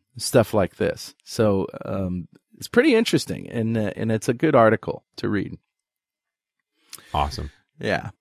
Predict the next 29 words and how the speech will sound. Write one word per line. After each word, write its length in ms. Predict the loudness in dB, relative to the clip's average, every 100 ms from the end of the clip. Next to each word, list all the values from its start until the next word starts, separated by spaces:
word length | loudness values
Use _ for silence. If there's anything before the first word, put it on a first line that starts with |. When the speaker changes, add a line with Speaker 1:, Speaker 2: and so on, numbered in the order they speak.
| _ _ 0
Speaker 1:
And 80 | 6
also, 420 | 8 10 10 10
Rich, 220 | 6 6
remember 420 | 6 8 10 12 12
on 200 | 10 8
the 80 |
last 260 | 10 10 8
space 220 | 6 6
show, 440 | 6 6 8 8 6
we 200 | 2 2
talked 380 | 6 6 6 4
about 360 | 8 8 6
the, 440 | 4 4 2 0 -4
um, 500 | -4 -2 0 -2 -6 _
Heavens 420 | 4 6 6 4
Above 480 | 4 6 8 6 4
website 580 | 4 4 4 6 6 4
where 360 | 4 6 4 0 -20 _ 0
you 140 | 2
can 160 | 2 2
find 340 | 2 2 2
schedules 580 | 0 2 2 2 0 0
for 180 | 0 2
the 240 | 2 0
International 500 | 0 2 0 0 -4
Space 340 | 0 0 0
Station 380 | 2 0 2 -2
flying 440 | -2 0 2 2 0
overhead, 520 | -2 0 0 0